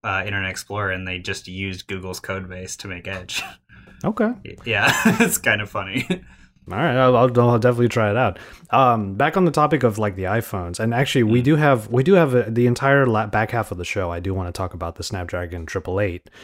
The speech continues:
Speaker 1: Mm.
Speaker 2: Um, so that is the main thing that happened this week. Um, but we'll get to that after the break.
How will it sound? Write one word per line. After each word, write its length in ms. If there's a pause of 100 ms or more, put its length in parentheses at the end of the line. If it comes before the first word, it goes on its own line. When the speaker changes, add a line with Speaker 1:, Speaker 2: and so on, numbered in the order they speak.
(100)
Speaker 1:
Mm. 220
Speaker 2:
Um, 480
so 320
that 180
is 160
the 60
main 400
thing 160
that 100
happened 300
this 160
week. 260 (460)
Um, 440
but 140
we'll 80
get 200
to 60
that 120
after 160
the 100
break. 320